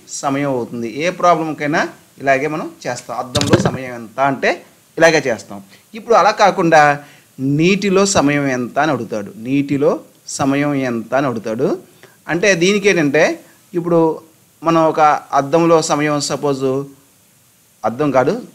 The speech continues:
sorry, ఒక గడియారంలో సమయం మూడు ఇరవై నిమిషాలు అయింది అనుకుందాం. మూడు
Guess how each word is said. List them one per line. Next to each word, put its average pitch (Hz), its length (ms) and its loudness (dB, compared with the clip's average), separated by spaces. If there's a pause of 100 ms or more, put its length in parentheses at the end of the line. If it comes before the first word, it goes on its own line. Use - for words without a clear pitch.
(140)
sorry, 101 240 -12 (120)
ఒక 143 180 -6
గడియారంలో 160 400 4
సమయం 139 520 0 (1300)
మూడు 175 240 6
ఇరవై 175 160 6
నిమిషాలు 147 320 0
అయింది 127 220 0
అనుకుందాం. 104 420 -12
మూడు 147 540 2